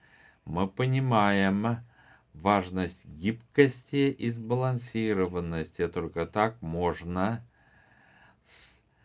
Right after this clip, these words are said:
создать такой текст, который можно будет, э, реально применять. Мы отмечаем важность, э,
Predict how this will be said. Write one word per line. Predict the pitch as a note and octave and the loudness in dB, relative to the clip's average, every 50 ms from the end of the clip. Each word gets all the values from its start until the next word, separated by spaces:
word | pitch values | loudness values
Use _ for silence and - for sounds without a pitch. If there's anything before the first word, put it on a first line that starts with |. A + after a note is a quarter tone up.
| _ _ _ _ _ | _ _ _ _ _
создать | - - G2 G2+ F#2+ G2 G#2+ G2+ F#2+ | -4 0 0 2 2 2 0 0 0
такой | - G#2+ - - - D#3 | -2 -6 -2 0 0 0
текст, | D#3 - A2+ F2+ - - _ _ | 0 0 -4 -4 -6 -8 _ _
который | - - - - - - B2 C3 B2+ B2+ C3 B2+ | 6 6 6 6 6 2 2 2 4 4 2 2
можно | A2 G2 F#2+ G2 A2 A2+ A2 - A2+ G#2 | 2 2 4 4 2 2 0 -2 -4 -4
будет, | F2+ D2+ D2 E2 F#2 F#2+ F#2+ G2 G2+ G2 F#2+ - _ _ | -4 -4 -4 -2 -2 -2 0 0 0 -2 -2 -4 _ _
э, | - G2+ G2 G2 G2 - - | -2 0 2 0 0 -2 -4
реально | D#2+ E2 F#2+ G#2+ A#2 A2 G2 F2+ E2+ D#2+ | -4 -2 0 2 2 2 2 0 -2 -4
применять. | D#2 - - F2+ D#2+ D#2 D#2 D#2 D#2 D#2 D2+ D2 D2 C#2+ - _ - - C#2+ C#2 C#2 C2 - - _ _ _ _ _ _ _ _ _ _ - - _ _ _ _ | -6 -6 -6 -6 -4 -4 -4 -4 -4 -4 -4 -4 -6 -8 -10 _ -12 -10 -10 -10 -10 -12 -14 -18 _ _ _ _ _ _ _ _ _ _ -20 -20 _ _ _ _
Мы | - F2 G2+ A#2+ C#3+ D#3+ E3+ D#3+ - | -6 -2 2 4 4 4 2 0 -4
отмечаем | - - A#2+ C#3+ D#3 D#3 - - B2+ C3+ D#3 D3 - - - A2 G2+ G2 G2 G2+ G2+ G2 G2 G2 F#2+ F#2+ F#2 F#2 - - | -4 -2 -2 -2 -2 -2 -4 -6 -4 -4 -4 -6 -6 -4 0 2 2 2 2 0 0 0 -2 0 0 -2 -2 -4 -8 -8
важность, | - E2+ F2+ F#2+ F#2+ F#2+ F#2 - - E2 E2 F2 F#2 F#2+ F#2+ F#2+ - - - - _ - - | -2 2 4 6 6 4 4 0 -6 -10 -8 -4 -2 -2 -2 -4 -6 -14 -20 -20 _ -4 -2
э, | F2+ E2 D#2 D2+ D2 C#2 | 0 0 0 -2 -4 -8